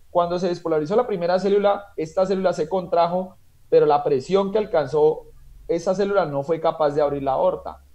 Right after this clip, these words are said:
¿Qué pasó? Necesitó unir esta célula, unir esta célula, unir esta célula,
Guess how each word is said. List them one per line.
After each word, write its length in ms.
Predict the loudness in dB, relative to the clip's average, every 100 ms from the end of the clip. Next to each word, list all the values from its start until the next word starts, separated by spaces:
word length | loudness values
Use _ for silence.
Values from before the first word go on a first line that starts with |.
| _
¿Qué 100 | -8
pasó? 380 | 0 2 4 2
Necesitó 500 | 2 -4 -6 -4 -2
unir 220 | -2 -2
esta 280 | -4 -2 -4
célula, 400 | -2 -2 -2 -2
unir 240 | -4 -6 -6
esta 200 | -4 -6
célula, 340 | -6 -4 -4 -4
unir 220 | -8 -6
esta 200 | -6 -6
célula, 380 | -6 -4 -4 -4